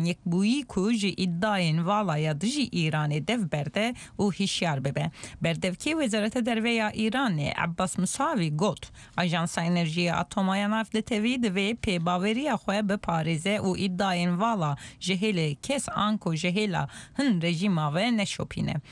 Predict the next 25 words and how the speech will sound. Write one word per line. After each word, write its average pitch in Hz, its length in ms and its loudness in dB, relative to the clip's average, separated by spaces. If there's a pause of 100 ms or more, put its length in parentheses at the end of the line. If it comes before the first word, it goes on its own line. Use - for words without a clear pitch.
(280)
Pirs 208 200 0
divê 185 340 0
li 180 40 2
ser 202 300 -2
bingehek 190 500 2 (260)
dadgehî 175 520 0
û 320 140 2
teknîkî 208 640 -2
bin 147 120 0 (320)
û 196 180 4
ne 269 120 2
ji 196 120 0
lîstikên 175 540 -2
siyasî 170 500 -2
yên 165 400 2
hin 220 340 4 (640)
rejiman 185 560 2
ji 190 280 2
ber 185 140 0
ku - 160 -2
Îranê 185 680 2
maftar 233 520 0
û 175 140 2 (200)
êrînî 185 480 2
nabînin 185 500 2